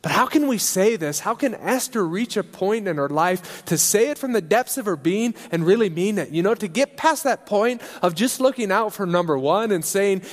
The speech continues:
"If I perish, I perish. If, if I'm set back, it's okay." And I believe the only way that we can truly do this, the only way that Esther could truly say this from the depths of her being and mean it,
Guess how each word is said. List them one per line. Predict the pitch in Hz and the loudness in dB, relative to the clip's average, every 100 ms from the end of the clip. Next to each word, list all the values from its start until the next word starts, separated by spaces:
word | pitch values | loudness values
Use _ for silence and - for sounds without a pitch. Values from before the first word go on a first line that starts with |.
| - | -4
"If | 190 | 0
I | 175 | 0
perish, | 160 185 233 302 - | 0 2 2 2 -2
I | 202 | -4
perish. | - 208 240 170 151 | -4 -2 2 2 0
If, | 180 170 - - | -4 -6 -6 0
if | 175 - | 2 6
I'm | 220 320 | 6 4
set | 294 311 302 | 2 0 0
back, | 247 269 285 - - | 0 0 0 -6 -2
it's | 180 - | 0 2
okay." | 196 170 214 208 135 127 - _ _ _ _ - | 2 2 0 0 -2 -8 -18 _ _ _ _ 2
And | 220 | 2
I | |
believe | 208 233 294 294 | 2 2 2 2
the | 254 - - | 0 -2 -2
only | 277 330 339 320 320 | 2 4 2 2 0
way | 247 247 233 165 123 117 - _ _ _ _ _ - | 0 0 2 2 -2 -8 -16 _ _ _ _ _ -6
that | 151 | -2
we | 185 254 | 2 2
can | 247 208 | 0 -4
truly | - 226 214 | -4 -4 -4
do | 175 180 | -2 -2
this, | 143 147 | 0 0
the | 185 220 | 2 2
only | 262 | 2
way | 233 214 | 2 0
that | 185 - | 0 -2
Esther | 226 285 - 254 175 | -2 -2 0 -2 0
could | 180 - | -2 -6
truly | 214 220 214 | -6 -4 -2
say | - 175 180 | -2 0 0
this | 139 131 - | -2 -6 -8
from | - - - 170 | -12 -12 -2 0
the | 165 | 2
depths | 151 151 - 262 | 2 0 -2 -2
of | |
her | 226 | -2
being | 170 196 190 160 | -2 -2 0 0
and | 139 147 | -2 0
mean | 202 254 196 | 0 0 -2
it, | 170 - | -8 -12